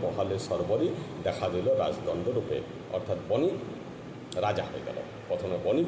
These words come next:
হিসাবে এসেছিল ইংরেজরা, বেনিয়া, তারপর রাজা হয়ে গেল, পলিটিক্যাল পাওয়ার অধিকার করল। এখন এই পলাশির যুদ্ধে নবাব সিরাজউদ্দৌলার পরাজয়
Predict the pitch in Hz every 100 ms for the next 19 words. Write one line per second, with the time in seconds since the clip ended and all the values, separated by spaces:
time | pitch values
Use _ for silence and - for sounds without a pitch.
0 | 156 156 170 160 - 160 165 170 180 202
1 | 202 - - - - 113 - 196 - -
2 | - 85 85 73 73 95 101 - - -
3 | - - - - - 110 123 104 87 82
4 | - 135 143 - - - - - - -
5 | - - - - 123 117 - 135 185 -
6 | - - 92 - 85 87 98 - - -
7 | 170 214 175 - - - - 107 131 147
8 | 107 73